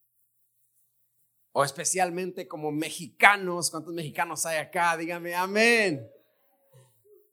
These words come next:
Esto de rendirnos como que inicialmente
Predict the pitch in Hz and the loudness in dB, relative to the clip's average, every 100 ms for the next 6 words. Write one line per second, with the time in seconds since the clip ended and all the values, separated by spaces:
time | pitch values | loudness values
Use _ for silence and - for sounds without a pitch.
0 | _ _ _ _ _ _ _ _ 180 240 | _ _ _ _ _ _ _ _ 0 2
1 | - - 294 285 247 196 185 160 160 202 | 2 -2 -6 -2 -2 0 -4 -4 -2 -2
2 | 233 185 160 156 160 - - 151 156 151 | -2 -2 -4 -4 -8 -12 -14 -14 -14 -12
3 | 165 160 156 156 165 165 151 - 185 208 | -8 -6 -6 -6 -8 -4 2 2 2 0
4 | 202 190 185 175 - 185 240 285 269 | -2 -6 -6 -8 -12 -12 -12 -12 -18